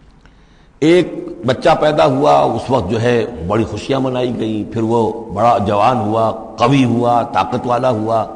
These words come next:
फिर उसके ऊपर अधेड़ उबर आ गई, बाल में सफ़ेदी आ गई, चेहरे पर जो है वो झुर्रियाँ पड़नी शुरू हुई, उसके बाद फिर उस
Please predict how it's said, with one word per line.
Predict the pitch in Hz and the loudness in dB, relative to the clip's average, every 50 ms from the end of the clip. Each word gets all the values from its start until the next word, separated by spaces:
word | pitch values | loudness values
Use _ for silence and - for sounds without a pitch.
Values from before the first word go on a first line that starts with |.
| - - - - - - - - - - - - - - | -14 -18 -20 -20 -20 -20 -20 -20 -20 -20 -20 -20 -6 0
फिर | - 165 151 | 2 2 2
उसके | 135 - - 139 | 2 0 0 0
ऊपर | 131 110 107 127 | 0 0 0 0
अधेड़ | 120 107 107 120 131 139 | 2 2 2 2 2 2
उबर | 139 135 147 147 | 2 4 2 2
आ | 147 131 135 139 | 4 4 4 2
गई, | 135 135 135 135 131 123 113 95 | 2 2 0 0 0 -2 -2 0
बाल | 92 104 113 123 120 | 2 2 2 4 2
में | 117 120 107 | 2 0 -2
सफ़ेदी | - 113 107 104 120 127 120 135 135 | -4 -4 -6 -6 -6 -4 -2 0 0
आ | 123 123 127 | 0 0 -2
गई, | 123 127 127 127 120 139 - - - - - - - - - - | -2 -2 -4 -4 -4 -6 -8 -8 -10 -16 -20 -20 -20 -20 -10 -4
चेहरे | - 123 123 131 135 | 0 2 4 4 2
पर | - - 139 | 2 0 -2
जो | 117 110 120 117 | 0 0 2 2
है | 120 120 | 2 2
वो | 117 117 117 110 | 2 2 2 0
झुर्रियाँ | 101 95 95 - - 110 113 123 127 143 143 139 | 0 -2 -6 -6 -4 -2 -2 0 2 2 0 0
पड़नी | - 127 131 131 131 135 127 | 0 -2 -2 -2 -2 -2 -2
शुरू | - 135 131 139 | -2 -2 -2 0
हुई, | 131 127 135 135 135 131 120 - | 0 2 2 2 0 -2 -4 -4
उसके | 120 - - 131 127 | -6 -4 -2 -2 0
बाद | 113 120 123 127 123 - | 2 4 4 4 2 2
फिर | - 127 | 0 0
उस | 123 | -2